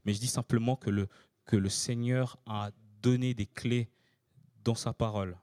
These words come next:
en fait. Et puis, je pense que si on s'appuie sur sa parole et qu'on proclame sa parole, je me dis, on peut que gagner, finalement. Et puis, des fois, les circonstances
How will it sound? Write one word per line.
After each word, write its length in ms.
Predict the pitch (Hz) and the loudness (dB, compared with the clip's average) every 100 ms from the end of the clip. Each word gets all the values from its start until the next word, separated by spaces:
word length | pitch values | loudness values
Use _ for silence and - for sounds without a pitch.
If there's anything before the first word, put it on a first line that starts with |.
| - | -20
en 80 | 98 | -16
fait. 400 | - - - - _ _ _ _ | -16 -14 -18 -20 _ _ _ _
Et 80 | 104 | -8
puis, 320 | - 120 113 - | -2 -2 -2 -2
je 140 | 107 | -4
pense 300 | - 160 151 | 0 -2 0
que 120 | 117 | -2
si 300 | - - 160 | -2 -2 -2
on 80 | 113 | -4
s'appuie 480 | - 87 - - 156 | -4 -8 -8 -6 -4
sur 220 | 139 120 | -4 -6
sa 140 | - | -6
parole 540 | - 117 113 131 113 87 - - - | -4 -2 -2 -2 -2 -4 -10 -14 -12
et 60 | |
qu'on 200 | - 92 - | -12 -14 -14
proclame 520 | - 135 139 - 131 120 | 0 0 0 -4 -6 -6
sa 180 | - | -8
parole, 560 | 101 107 101 113 127 90 - _ _ _ _ _ _ _ _ _ _ _ _ _ _ - | -6 -4 -2 -2 -2 -4 -12 _ _ _ _ _ _ _ _ _ _ _ _ _ _ -16
je 100 | - | -8
me 80 | 101 | -6
dis, 100 | 107 - | -6 -8
on 60 | |
peut 140 | - 110 | -4 -2
que 160 | - | 0
gagner, 420 | 117 101 98 90 _ _ _ | -2 -4 -6 -10 _ _ _
finalement. 440 | - 92 87 85 _ _ _ _ _ _ _ _ _ | -10 -10 -10 -16 _ _ _ _ _ _ _ _ _
Et 60 | - | -6
puis, 140 | 117 | 2
des 100 | 113 | 2
fois, 280 | 113 143 139 | 2 2 2
les 100 | 101 | 0
circonstances 1080 | - 113 - 110 - - 151 123 - - | -2 -4 -2 -4 -4 -2 -2 -2 -4 -10